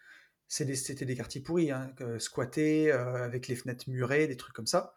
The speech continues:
Ils achetaient juste l'emplacement. Ils attendaient que la mairie fasse, achète tout le reste, fasse tous les travaux d'embellissement.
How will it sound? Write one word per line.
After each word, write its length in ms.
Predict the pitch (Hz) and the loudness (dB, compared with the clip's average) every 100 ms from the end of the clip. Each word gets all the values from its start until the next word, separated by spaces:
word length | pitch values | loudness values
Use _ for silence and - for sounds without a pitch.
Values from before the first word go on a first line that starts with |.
| _ _ - - _ _ | _ _ -20 -20 _ _
Ils 140 | 160 139 | -4 -2
achetaient 240 | 135 170 | 2 2
juste 280 | 156 240 - | 2 0 0
l'emplacement. 580 | 123 160 - 175 262 - _ _ _ _ _ _ 156 | 0 2 2 0 -2 -8 _ _ _ _ _ _ 0
Ils 140 | 135 | 4
attendaient 300 | 175 180 180 | 4 6 6
que 100 | 185 | 6
la 60 | 139 | 2
mairie 360 | 147 156 165 | 2 2 2
fasse, 520 | 170 - 156 156 - - | 0 4 4 4 0 -2
achète 340 | 131 - - | -2 -2 -4
tout 120 | - | -2
le 60 | 135 | 2
reste, 340 | 156 202 - | 4 4 2
fasse 260 | - 143 - | 0 0 0
tous 140 | - | 0
les 80 | 190 | 0
travaux 320 | 190 156 151 | 2 0 0
d'embellissement. 760 | 151 139 135 127 160 196 - | 0 0 -2 -2 -2 -2 -4